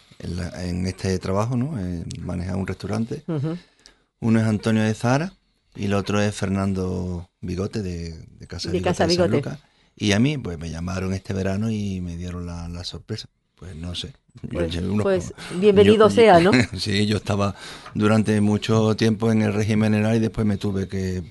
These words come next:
Speaker 1: al dirigir la empresa, me tuve que hacer autónomo.
Speaker 2: Autónomo.
Speaker 1: Y ahí, y ahí estamos. <laughs> Ahí seguimos.
Speaker 2: Luchando.
Speaker 1: <laughs>
Speaker 2: Ahí estamos luchando. Pero bueno, que esto es, eh, por las buenas iniciativas, por el buen trabajo
Speaker 1: Sí.
Speaker 2: y, Y bueno, eh, que siempre es bienvenido,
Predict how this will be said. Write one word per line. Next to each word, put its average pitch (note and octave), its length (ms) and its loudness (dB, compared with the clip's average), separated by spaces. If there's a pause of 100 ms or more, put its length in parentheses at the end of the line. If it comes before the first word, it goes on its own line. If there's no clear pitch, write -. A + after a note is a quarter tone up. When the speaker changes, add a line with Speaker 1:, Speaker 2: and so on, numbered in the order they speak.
(120)
Speaker 1:
al F#2+ 100 -6
dirigir F2+ 340 -4
la G2+ 40 0
empresa, G2+ 320 -6
me G2+ 160 -2
tuve F#2 220 -6
que F2+ 80 -10
hacer F2+ 320 -8
autónomo. F2+ 500 -6
Speaker 2:
Autónomo. D#3+ 480 -2 (160)
Speaker 1:
Y E2+ 200 -8
ahí, E2+ 840 -8
y F2+ 120 -10
ahí F2 120 -6
estamos. G2 380 -6
<laughs> E2+ 920 -6
Ahí F#2 120 -4
seguimos. A3 220 4
Speaker 2:
Luchando. G3 600 8 (180)
Speaker 1:
<laughs> C#4+ 160 -8
Speaker 2:
Ahí G3+ 200 10
estamos A3+ 320 4
luchando. F3 440 6
Pero E3+ 200 6
bueno, G3 240 4
que D3 180 4
esto C#3+ 180 0
es, E3 200 4
eh, E3+ 200 4
por D#3+ 200 0
las C3+ 340 0
buenas E3 320 0
iniciativas, F3 760 0
por D#3 200 0
el C#3+ 140 2
buen C#3+ 180 0
trabajo E3 560 2
Speaker 1:
Sí. - 80 -8 (300)
Speaker 2:
y, C#3+ 760 2 (300)
Y C#3 140 -2
bueno, E3+ 340 0
eh, C3+ 260 0
que D3+ 120 -4
siempre D3 320 -2
es B2+ 80 0
bienvenido, C#3+ 640 0